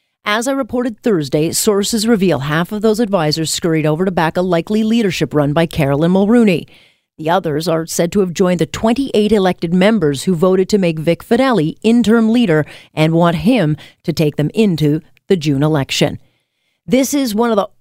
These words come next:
oldest tricks in the leadership playbook, divide and conquer,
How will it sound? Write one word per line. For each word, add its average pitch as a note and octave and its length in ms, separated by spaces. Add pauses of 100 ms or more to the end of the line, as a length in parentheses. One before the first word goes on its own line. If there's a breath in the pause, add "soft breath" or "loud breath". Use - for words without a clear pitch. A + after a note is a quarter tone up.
oldest A#3+ 460
tricks - 260
in A3+ 100
the A3 60
leadership F#3+ 520
playbook, D#3 420 (240)
divide C3+ 340
and F#3+ 140
conquer, D#3 420